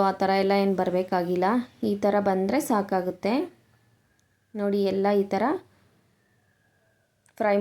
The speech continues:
ಮಾಡಿಕೊಂಡು ಎತ್ಕೊಂಬಿಡಿ. ಮತ್ತು ಈಗ ಇದಕ್ಕೆ ನೋಡಿ,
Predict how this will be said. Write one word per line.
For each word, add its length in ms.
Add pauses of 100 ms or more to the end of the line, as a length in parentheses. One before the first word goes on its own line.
ಮಾಡಿಕೊಂಡು 440 (140)
ಎತ್ಕೊಂಬಿಡಿ. 640 (3500)
ಮತ್ತು 200 (100)
ಈಗ 100 (140)
ಇದಕ್ಕೆ 300 (320)
ನೋಡಿ, 160